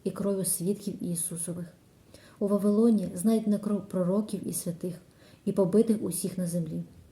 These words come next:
Христос викривав релігійних лідерів, кажучи: "Вбивці, вбиваєте пророків, ваш батько диявол". Тому що протягом усієї історії людства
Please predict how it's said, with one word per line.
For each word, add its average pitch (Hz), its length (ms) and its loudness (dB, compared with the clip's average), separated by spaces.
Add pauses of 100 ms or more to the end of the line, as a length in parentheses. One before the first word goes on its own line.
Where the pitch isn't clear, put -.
(500)
Христос 247 520 0
викривав 220 380 4
релігійних 185 600 2
лідерів, 185 380 2 (460)
кажучи: 185 500 -2 (160)
"Вбивці, 175 560 0 (340)
вбиваєте 208 420 2
пророків, 185 580 0 (460)
ваш 180 180 0
батько 185 360 -2
диявол". 170 440 -4 (420)
Тому 220 220 4
що 220 160 2
протягом 214 400 2
усієї 208 360 4
історії 196 420 0
людства 190 500 0